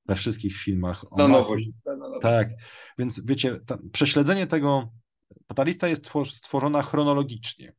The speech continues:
Speaker 1: To znaczy
Speaker 2: Żeby mieć
Speaker 1: on
Speaker 2: kryszę, trzeba dać skitkę. Tak.
Speaker 1: Tak,
Speaker 2: Skitka
Speaker 1: ale
Speaker 2: musi, tak.
Speaker 1: ale widzisz, to jest, to jest tworzone, e, ostatnio jednego z mojego, z moich dalekich znajomych wyrzucono z jakiegoś, e, bo d-, bo się nie spotkaliśmy wiele lat,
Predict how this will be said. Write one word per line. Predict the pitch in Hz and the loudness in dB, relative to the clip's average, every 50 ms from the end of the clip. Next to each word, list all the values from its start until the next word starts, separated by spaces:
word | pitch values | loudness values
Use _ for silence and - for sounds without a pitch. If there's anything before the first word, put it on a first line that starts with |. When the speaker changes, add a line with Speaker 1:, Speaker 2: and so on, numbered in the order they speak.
| _ _ _ | _ _ _
Speaker 1:
To | - 107 101 | -14 -10 -6
znaczy | 101 107 107 | -4 -2 2
Speaker 2:
Żeby | 123 143 165 | 2 4 2
mieć | 165 - | 2 0
Speaker 1:
on | 110 | -2
Speaker 2:
kryszę, | 123 - - 190 - 190 - | -4 -2 0 0 0 0 2
trzeba | - 175 175 | 2 2 4
dać | 175 175 170 | 4 2 0
skitkę. | - - 196 185 175 - - - 85 - _ _ _ _ - | -2 -10 -12 -12 -12 -8 -8 -8 -8 -8 _ _ _ _ -16
Tak. | - 110 107 _ _ _ _ _ _ _ _ _ _ - - _ - - - | -14 -14 -14 _ _ _ _ _ _ _ _ _ _ -20 -20 _ -12 -4 0
Speaker 1:
Tak, | 147 143 | 2 2
Speaker 2:
Skitka | 131 101 175 | 4 2 0
Speaker 1:
ale | 165 160 | 0 -2
Speaker 2:
musi, | 147 - - _ _ _ _ _ _ _ _ | -6 -8 -10 _ _ _ _ _ _ _ _
tak. | - - _ - | -20 -20 _ -8
Speaker 1:
ale | - 110 120 120 | -4 -4 -4 -2
widzisz, | 117 107 95 92 - - | -4 -6 -6 -6 -10 -10
to | - | -10
jest, | 98 113 110 113 - - - | -8 -8 -8 -10 -12 -12 -6
to | - 139 | -2 -2
jest | 143 139 - | -2 -2 -4
tworzone, | - - 135 135 139 135 131 113 - - - _ _ _ _ - | -6 -4 -4 -2 0 0 -2 -2 -4 -12 -20 _ _ _ _ -12
e, | 98 117 117 113 110 104 101 95 98 _ _ _ _ _ _ _ _ _ _ _ _ _ _ _ _ _ _ _ _ _ _ - - | -8 -6 -4 -2 -2 -4 -6 -8 -12 _ _ _ _ _ _ _ _ _ _ _ _ _ _ _ _ _ _ _ _ _ _ -6 -4
ostatnio | 107 98 - 139 139 139 147 139 | -4 0 0 0 0 2 0 -2
jednego | 127 120 117 131 127 131 117 | -2 -2 -4 -4 -4 -4 -4
z | 110 | -4
mojego, | 117 117 120 117 110 113 113 113 104 - | -4 -4 -4 -2 -2 -2 -2 -2 -4 -6
z | 95 95 | -8 -6
moich | 110 117 117 113 104 98 | -6 -4 -2 -2 -2 -2
dalekich | - 110 113 110 - 117 110 104 | -2 -4 -4 -6 -6 -4 -4 -2
znajomych | 101 104 101 101 104 107 107 104 101 95 95 - - _ _ _ _ _ _ _ _ _ _ _ - | -2 0 0 0 0 0 0 0 -2 -4 -6 -10 -20 _ _ _ _ _ _ _ _ _ _ _ -10
wyrzucono | 95 92 104 107 107 110 113 113 110 107 104 | -4 -2 0 0 0 0 0 -2 0 0 -2
z | 95 | -2
jakiegoś, | 101 98 98 98 98 95 101 104 101 - - - | -4 -4 -4 -6 -6 -4 -2 -4 -4 -4 -6 -8
e, | 101 95 95 95 92 92 90 | -6 -4 -2 -2 -2 -4 -4
bo | 90 95 | -6 -6
d-, | 92 92 98 - 87 | -6 -8 -8 -10 -8
bo | 92 98 98 | -6 -6 -6
się | 95 98 104 | -4 -4 -4
nie | 107 101 | -6 -6
spotkaliśmy | - - 101 - - 107 107 104 - 104 95 | -6 -8 -10 -6 -4 -4 -4 -4 -4 -6 -4
wiele | 101 98 95 98 | -2 -2 0 0
lat, | 98 104 110 113 113 - | 0 0 0 0 -2 -6